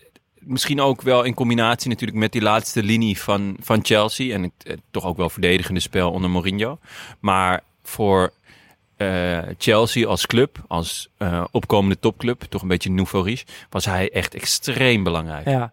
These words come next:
Speaker 2: Ja,
Speaker 1: vond
Speaker 2: maar
Speaker 1: hem heel
Speaker 2: zi-,
Speaker 1: goed.
Speaker 2: zijn statistieken, eh, onderstrepen dat ook.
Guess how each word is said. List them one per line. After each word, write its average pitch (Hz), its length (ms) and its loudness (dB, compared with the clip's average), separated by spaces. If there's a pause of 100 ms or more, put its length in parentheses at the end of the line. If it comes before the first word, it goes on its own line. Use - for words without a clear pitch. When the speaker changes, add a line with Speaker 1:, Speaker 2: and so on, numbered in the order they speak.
(100)
Speaker 2:
Ja, 139 160 2
Speaker 1:
vond 143 100 6
Speaker 2:
maar 151 100 4
Speaker 1:
hem 117 100 4
heel 147 100 0
Speaker 2:
zi-, - 60 -10
Speaker 1:
goed. - 80 -6
Speaker 2:
zijn 160 200 2
statistieken, 160 920 -2
eh, 123 380 -4 (300)
onderstrepen 143 560 2
dat 110 160 -6
ook. 135 280 -6